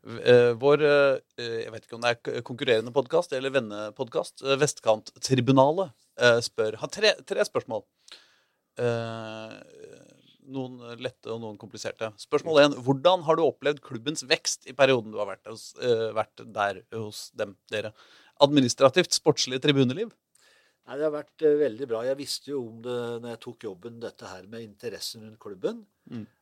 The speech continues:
Speaker 2: Eh, og så er det veldig viktig når man bygger opp klubb, at det, liksom, det sportslige og administrasjon går litt hånd i hånd.
Speaker 1: Mm.
Speaker 2: For det er veldig ofte at, eh, det blir litt skjevfordeling, at, eh, administrasjon er plutselig langt foran sport, eller så er sport langt foran administrasjon. Men nå
Speaker 1: Jeg tenker på størrelse og
Speaker 2: Ja, ja,
Speaker 1: antall
Speaker 2: liksom,
Speaker 1: ansatte
Speaker 2: ja,
Speaker 1: og sånn.
Speaker 2: men at, ja, med,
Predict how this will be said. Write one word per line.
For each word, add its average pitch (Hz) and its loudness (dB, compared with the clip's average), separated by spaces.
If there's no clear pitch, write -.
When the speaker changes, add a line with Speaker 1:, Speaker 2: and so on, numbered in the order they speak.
Speaker 2:
Eh, 123 -12
og 120 -12
så 135 -8
er 104 -10
det 123 -8
veldig 120 -14
viktig 107 -18
når 113 -16
man 120 -14
bygger 101 -14
opp 113 -10
klubb, 117 -16
at 104 -14
det, 117 -12
liksom, 113 -16
det 113 -12
sportslige - -14
og 104 -14
administrasjon 110 -14
går 110 -6
litt 113 -18
hånd 104 -14
i 110 -14
hånd. 160 -14
Speaker 1:
Mm. 120 -12
Speaker 2:
For 123 -18
det 120 -10
er 113 -8
veldig 120 -12
ofte - -16
at, - -18
eh, 113 -4
det 110 -10
blir 104 -14
litt 117 -16
skjevfordeling, 98 -14
at, 113 -14
eh, 107 -8
administrasjon 107 -18
er 107 -12
plutselig 107 -18
langt 95 -18
foran 104 -16
sport, 160 -18
eller 117 -12
så - -16
er 110 -16
sport - -20
langt 101 -18
foran 98 -16
administrasjon. 110 -16
Men 135 -14
nå 131 -4
Speaker 1:
Jeg 131 2
tenker 113 2
på 113 -6
størrelse 107 4
og 110 6
Speaker 2:
Ja, 113 8
ja, 120 4
Speaker 1:
antall 120 4
Speaker 2:
liksom, 107 -2
Speaker 1:
ansatte 113 -6
Speaker 2:
ja, 147 -4
Speaker 1:
og 160 -4
sånn. 151 -12
Speaker 2:
men 143 -20
at, 135 -16
ja, 147 -8
med, 127 -16